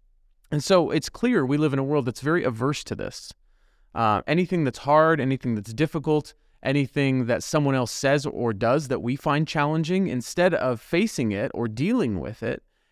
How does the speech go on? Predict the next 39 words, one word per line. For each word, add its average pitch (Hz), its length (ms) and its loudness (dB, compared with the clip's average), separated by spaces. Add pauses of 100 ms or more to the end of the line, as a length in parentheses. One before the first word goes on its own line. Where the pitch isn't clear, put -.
(140)
we 127 200 0
use 139 400 0
words 131 280 2
like, 123 180 0
"Oh, 131 80 2
I 123 100 4
was 110 180 -2
triggered," 110 640 0
or, 113 260 0
"I 117 160 2
was 113 360 0
attacked," - 760 -4
you 131 160 0
know, 113 180 0
or, 110 520 0 (260)
you 127 80 0
know, 123 120 4
this 120 180 -2
kind 127 240 0
of 110 80 0
woke 123 300 0
ideology 113 800 2
that, 101 240 -2
like, 101 340 -2
everything 120 580 0
that - 80 -2
we 113 120 2
have 107 220 0
to 113 80 -8
say 110 680 0
or 101 140 -4 (100)
everything 151 360 0
that 120 80 -2
we 120 100 0
do 127 280 0
or 113 160 -2
say 120 380 0
has 113 280 0
to 113 140 -6